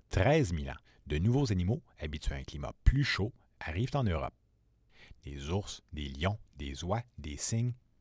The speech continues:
pour ne nommer que ceux-là. Et c'est alors que les populations humaines commencent à repeupler progressivement le nord,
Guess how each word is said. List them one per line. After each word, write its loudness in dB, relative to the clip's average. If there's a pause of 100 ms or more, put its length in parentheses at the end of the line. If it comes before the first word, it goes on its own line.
(100)
pour 4
ne 0
nommer -2
que -6
ceux-là. -4 (760)
Et 0
c'est 4
alors 6
que -2
les 0
populations -2
humaines 0 (320)
commencent 4
à -4
repeupler 2
progressivement 2
le -4
nord, -4